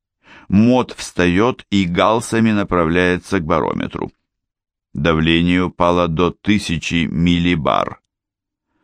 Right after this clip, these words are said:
Она стучит по барометру с силой, но ничего не меняется.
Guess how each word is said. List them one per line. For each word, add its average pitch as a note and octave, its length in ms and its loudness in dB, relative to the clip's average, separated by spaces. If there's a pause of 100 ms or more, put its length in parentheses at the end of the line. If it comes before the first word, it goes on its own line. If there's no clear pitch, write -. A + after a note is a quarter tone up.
(320)
Она F2 320 2
стучит F2+ 640 -4
по D#2 120 -2
барометру D#2 840 -2 (240)
с - 80 -16
силой, F2+ 840 -2 (880)
но F2+ 140 2
ничего F#2+ 440 0
не F2+ 120 0
меняется. B1+ 720 -4